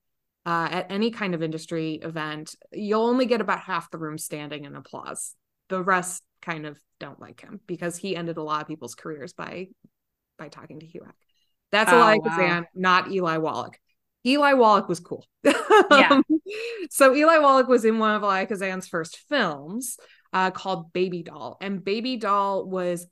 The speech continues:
Speaker 1: super controversial. It's based on a Tennessee Williams play about a man who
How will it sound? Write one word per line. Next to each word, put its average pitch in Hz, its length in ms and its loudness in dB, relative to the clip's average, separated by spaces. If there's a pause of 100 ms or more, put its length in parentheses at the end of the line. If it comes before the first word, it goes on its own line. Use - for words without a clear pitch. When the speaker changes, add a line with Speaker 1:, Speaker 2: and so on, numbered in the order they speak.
Speaker 1:
super 190 480 -8
controversial. 160 840 -12
It's 180 180 -12
based 190 280 -10
on 226 120 -6
a 214 60 -6
Tennessee 185 400 -10
Williams 165 380 -6
play 156 460 -8
about 165 520 -4
a 175 40 -4
man 170 440 -2
who 165 480 0